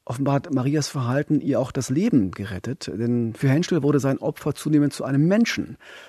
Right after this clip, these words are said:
Einen Menschen, den man nicht einfach so umbringen konnte, obwohl diese mörderische Energie ganz sicher in ihm steckte.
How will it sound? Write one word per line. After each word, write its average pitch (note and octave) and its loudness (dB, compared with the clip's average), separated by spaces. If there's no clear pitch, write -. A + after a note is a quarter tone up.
Einen C3 4
Menschen, D#3 2
den C#3+ 2
man C#3 2
nicht C#3 -2
einfach C3+ -6
so D3+ -10
umbringen B2+ 0
konnte, D#3 -2
obwohl C3+ 0
diese C3+ 0
mörderische C3+ 2
Energie C#3+ -2
ganz C3 -2
sicher C#3 -2
in D3 2
ihm C3 4
steckte. - -6